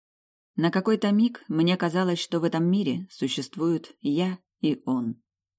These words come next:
Мы не заметили, как время прошло, и Кайлу стало лучше. Причем заметно лучше. Он даже привстал, и я смогла увидеть его довольно подкачанный пресс.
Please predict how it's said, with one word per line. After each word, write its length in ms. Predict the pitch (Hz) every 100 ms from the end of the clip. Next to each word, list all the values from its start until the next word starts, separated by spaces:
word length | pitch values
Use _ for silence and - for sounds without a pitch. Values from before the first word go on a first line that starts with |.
| _ _ _
Мы 160 | 160 170
не 120 | 160
заметили, 500 | 151 151 131 131 127
как 200 | 139 131
время 280 | 135 127 127
прошло, 460 | 135 131 151 170
и 140 | 151 131
Кайлу 360 | 156 160 147
стало 380 | 143 156 151 156
лучше. 440 | 147 131 - 190 - _ _
Причем 360 | - 147 170 160
заметно 480 | 165 180 196 - 135
лучше. 420 | 143 - - - - _ _ -
Он 160 | 151
даже 200 | 170 180
привстал, 520 | 190 196 - 247 247
и 60 | 143
я 200 | 131 147
смогла 360 | 160 156 151 151
увидеть 420 | 135 139 180 -
его 240 | 156 147
довольно 420 | 143 147 131 131
подкачанный 560 | 135 170 - 127 139 156
пресс. 380 | 180 156 131